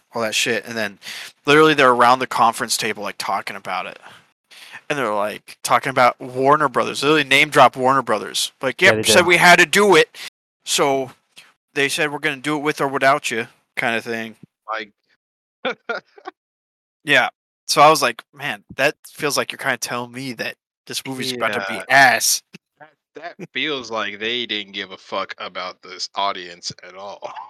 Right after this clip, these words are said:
Speaker 3: <laughs> Like, I
Speaker 1: Yeah.
Speaker 2: Yeah,
Speaker 3: I
Speaker 2: or
Speaker 3: don't know. I have to
Speaker 2: i-,
Speaker 3: justify
Speaker 2: it's,
Speaker 3: that one.
Speaker 2: it's interesting 'cause I don't know if that's true or if they're just throwing that in there as, like, a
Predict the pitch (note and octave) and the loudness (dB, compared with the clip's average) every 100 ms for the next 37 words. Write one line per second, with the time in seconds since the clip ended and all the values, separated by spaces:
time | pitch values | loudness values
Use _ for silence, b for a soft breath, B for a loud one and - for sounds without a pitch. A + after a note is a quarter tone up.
0 | - F3+ - E3+ D#3 D#3+ A#2 F#2+ F2 F2 | -10 -10 -6 -6 -4 -6 -6 -10 -12 -6
1 | C#3+ B2+ A2 F2+ _ _ _ _ _ _ | 2 2 2 -2 _ _ _ _ _ _
2 | _ _ _ - D3 C3+ B2 C3 A3 A#3+ | _ _ _ 0 4 4 2 2 6 6
3 | - - F#2 - - G3+ F#3+ - - F3 | 4 -4 -14 -14 -16 -14 -12 -8 0 0
4 | - E2+ F2 E2+ _ _ _ _ D#3+ - | 0 -12 -14 -16 _ _ _ _ -4 2
5 | A3 F#3 D3 C#3+ B2+ C3 D3 G#3+ G#3+ D#3+ | 2 2 -2 -2 -4 2 6 8 8 6
6 | C3 B2+ A2+ G#2+ - - _ _ _ - | 6 4 4 2 -8 -14 _ _ _ -12
7 | - A#2 A2+ B2+ D#3 G3+ - _ _ C3 | -8 -4 0 2 2 0 -4 _ _ 4
8 | C3 A#2+ - C3+ C3 C3+ - C3+ B2+ A#2+ | 6 4 2 2 2 0 -2 -2 0 0
9 | A2+ A2+ A2+ G#2+ G#2 G#2 G2 | 0 0 0 0 0 -4 -6